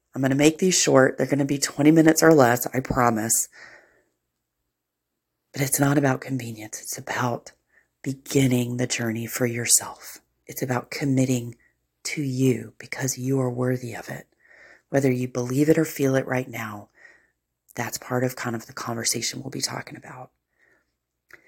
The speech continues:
Self-love is putting yourself first for these nine days. That's just the first step in energy mastery.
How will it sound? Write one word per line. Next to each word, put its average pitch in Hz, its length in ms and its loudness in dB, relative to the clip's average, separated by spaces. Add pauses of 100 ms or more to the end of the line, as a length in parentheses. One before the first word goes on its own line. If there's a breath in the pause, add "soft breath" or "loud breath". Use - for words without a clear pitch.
(340 soft breath)
Self-love 135 840 0
is - 140 -8
putting 160 480 4
yourself 127 420 -2
first - 560 -6
for - 160 -8
these 123 320 -6
nine 120 260 -6
days. 113 540 -8 (720)
That's - 260 -4
just - 260 4
the 151 80 0
first - 420 2
step - 500 0 (240)
in 131 120 -4
energy 123 400 -2
mastery. - 680 -4